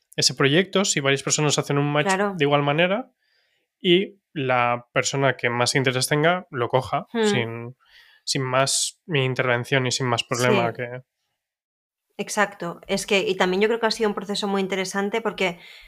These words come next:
Speaker 2: fíjate que yo creo que parte del éxito, del resultado que hemos tenido con este ex-,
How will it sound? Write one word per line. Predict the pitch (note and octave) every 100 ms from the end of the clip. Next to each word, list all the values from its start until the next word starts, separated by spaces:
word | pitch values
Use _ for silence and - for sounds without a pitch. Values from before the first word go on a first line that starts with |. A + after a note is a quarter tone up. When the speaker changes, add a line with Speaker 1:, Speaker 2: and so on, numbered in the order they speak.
| _
Speaker 2:
fíjate | A3+ G#3+ A#3 A#3+
que | A3
yo | F#3+
creo | G3 A3+
que | A3+
parte | F#3+ F3+ B3
del | A3 G3
éxito, | G3+ - G#3+ E3 E3 D#3 -
del | F#3+ F#3
resultado | F3+ F3 F3+ D#3 F3+
que | G3+
hemos | A3 G3+
tenido | G3+ F#3
con | F3+ F3
este | E3+ G#3
ex-, | G#3 -